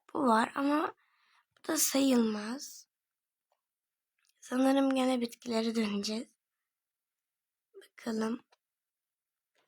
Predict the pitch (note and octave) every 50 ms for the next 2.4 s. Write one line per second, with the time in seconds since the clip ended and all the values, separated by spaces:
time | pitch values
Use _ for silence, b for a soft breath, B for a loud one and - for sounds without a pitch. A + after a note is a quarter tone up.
0 | _ _ _ _ _ - A#3+ A#3 A3+ A3+ A#3 - - - - - _ _ C4 B3
1 | A#3 - - - - D4 C4+ C#4 C4+ C4 B3 A#3+ A3+ B3 C4 C#4+ C#4 C4 B3+ B3
2 | A#3+ A#3 - - - - - -